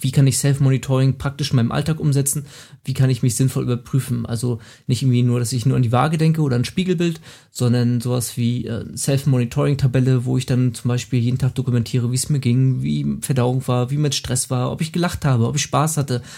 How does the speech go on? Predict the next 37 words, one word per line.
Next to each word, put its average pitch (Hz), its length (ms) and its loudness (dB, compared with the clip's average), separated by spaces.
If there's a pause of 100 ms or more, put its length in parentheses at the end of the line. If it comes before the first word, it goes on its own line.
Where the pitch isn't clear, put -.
(120)
an 135 80 2
diesem 123 180 4
Tag, 113 300 -2
ob 127 100 -4
ich 120 160 -2
mal 131 80 2
dreißig 131 320 0
Minuten 135 280 0
mir 131 100 2
Zeit 131 260 -4
genommen 135 160 2
für - 140 -4
mich 139 240 0
hatte, 113 160 -4
Quality 139 420 0
Time. 120 260 -2 (380)
Dass - 120 -10
man 127 100 4
so 143 60 2
eine 165 100 2
Sachen 170 220 2
dokumentiert, 160 560 0 (300)
einfach 127 300 -2
um 135 140 0
für - 160 -2
sich 120 160 0
fest, - 460 -4
selbst - 240 -2
festzustellen, 160 440 -2
okay, 151 380 0 (920)
wie 117 120 2
geht's 139 260 2
mir 196 60 -2
überhaupt? 117 420 -2
So, 110 240 -4 (380)
weil, 123 320 0
äh, 117 240 2